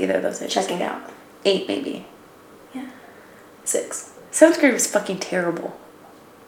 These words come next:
Speaker 2: All of school is fucking
Speaker 1: Nobody
Speaker 2: terrible.
Speaker 1: likes middle schoolers. Sorry, middle schoolers.
Speaker 2: Mm,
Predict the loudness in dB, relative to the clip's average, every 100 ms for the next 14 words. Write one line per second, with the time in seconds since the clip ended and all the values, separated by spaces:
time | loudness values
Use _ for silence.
0 | -6 0 2 2 2 2 2 0 -2 2
1 | 6 6 8 6 6 2 -2 -2 -2 -4
2 | -4 -4 -6 -8 -20 -20 -20 -10 0 2
3 | 2 0 -2 -4 -4 -10 -10 -10